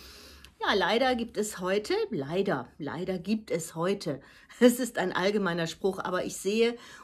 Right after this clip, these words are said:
um mich herum doch viele Menschen, denen das vielleicht nicht so wichtig ist. Ja, die Seele ist tatsächlich das, worauf es ankommt.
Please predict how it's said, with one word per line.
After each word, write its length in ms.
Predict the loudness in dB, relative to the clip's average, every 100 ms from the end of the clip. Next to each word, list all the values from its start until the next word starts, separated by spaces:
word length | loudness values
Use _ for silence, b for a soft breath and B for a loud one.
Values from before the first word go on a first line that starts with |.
| B
um 140 | 4
mich 180 | 4 6
herum 380 | 2 2 2 2
doch 180 | 2 0
viele 300 | -4 -2 0
Menschen, 640 | 0 -2 -4 -4 -4 -4 B B B
denen 160 | 0 0
das 180 | -2
vielleicht 460 | -2 -4 -4 -6 -6
nicht 220 | -6 -6
so 160 | -8 -6
wichtig 420 | -6 -8 -10 -10
ist. 380 | -14 -14 -14 -18 B B B B B B
Ja, 340 | -2 2 2 2
die 160 | 0 -2
Seele 580 | 0 0 2 2 0 -4 _ _ _ _ _ -20 -16 -16 0
ist 280 | 2 2 2
tatsächlich 680 | 0 0 -2 -4 -2 -6 -4
das, 420 | -6 -6 -8 -10
worauf 300 | -8 -4 -4
es 160 | -6 -6
ankommt. 600 | -4 -4 -6 -10 -12